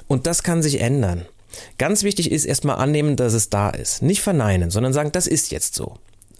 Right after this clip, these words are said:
Ohne das werten zu wollen, also auch nicht gut finden oder schlecht finden, sondern einfach mal nur, „Das ist jetzt so und das kann sich ändern.“ Und das Zweite, was ganz wichtig ist, du hast gar keine Kontrolle über deine Gedanken.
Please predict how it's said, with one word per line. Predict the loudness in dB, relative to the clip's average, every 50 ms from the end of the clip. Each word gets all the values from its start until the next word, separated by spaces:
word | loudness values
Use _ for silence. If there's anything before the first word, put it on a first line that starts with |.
| -20 -20 -20 -20 -14 _ -2
Ohne | 0 0 0 0
das | 0 0 0 0
werten | 0 0 0 -2 -2
zu | -2 -2 0 0
wollen, | 2 0 0 0
also | 0 0 0 0
auch | 0 0 0
nicht | 0 0 0
gut | 0 0 0 0
finden | 0 0 0
oder | 0 0 0
schlecht | 0 0 0 0 0 0
finden, | 0 0 0 0
sondern | 0 0 0 0
einfach | -2 -2 0 0 0
mal | 0 2 2
nur, | 2 2 2 0 -4 -10 -14 -16 -16 -18 -20 -20 _ -20 -20 _ -4
„Das | 0 0 0 2
ist | 2 0 0 0 -2
jetzt | -4 -4 -4 -2 -2
so | 0 0 0 0 0 -2 -6 -12 -16 -8 -4
und | -2 0 0
das | 0 0 0
kann | -2 -2 0
sich | 0 0 0 0
ändern.“ | 2 2 2 2 0 -2 -4 -8 -12 -14 -12 -12 -12 -8 -4 0
Und | 0
das | 0 2
Zweite, | 0 0 0 0 0 0 0 -2 -2 -2 0
was | 0 0 0
ganz | 0 0 0 0 0
wichtig | 0 0 0 0 0 0 2
ist, | 0 2 2 0 -2 -4 -8 -16 -20 -20 -20 -20 -20 -20 -20 -20 -20 -16 -14 -12 -12 -6 -2
du | 0 2 2
hast | 2 2 0 -2 -2
gar | -2 -2 -2
keine | -2 -2 0 0 0 0
Kontrolle | 0 -2 -4 -4 -4 -2 -2 0 0 0 0
über | 0 0 -2 -2 0
deine | 0 0 0 0 -2
Gedanken. | -2 -4 -4 -4 -6 -8 -8 -10 -12 -14